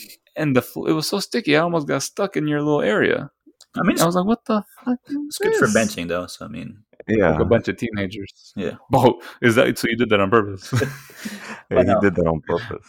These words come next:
Speaker 2: <laughs>
Speaker 1: Uh, now I see. Uh, now I s-, okay, and that's what the tricks. I saw,
Speaker 2: Yeah.
Speaker 1: you know what he did to Josh?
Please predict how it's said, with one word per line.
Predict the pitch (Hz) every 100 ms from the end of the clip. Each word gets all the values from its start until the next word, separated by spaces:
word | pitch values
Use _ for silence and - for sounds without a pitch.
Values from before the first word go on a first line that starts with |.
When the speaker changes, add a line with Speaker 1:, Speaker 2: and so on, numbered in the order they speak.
| -
Speaker 2:
<laughs> | 135 - 139 - - 117
Speaker 1:
Uh, | 104 92 90
now | 98 98
I | 92
see. | - 87 87
Uh, | - 98 101 95
now | 95 113 123 120 110
I | 98 92
s-, | - -
okay, | 107 101 - 87 87
and | 90
that's | 95 95 -
what | 95
the | -
tricks. | - 92 - 208
I | -
saw, | 185
Speaker 2:
Yeah. | 202
Speaker 1:
you | 208
know | 202
what | 180
he |
did | 175 175
to |
Josh? | 160 170 165 -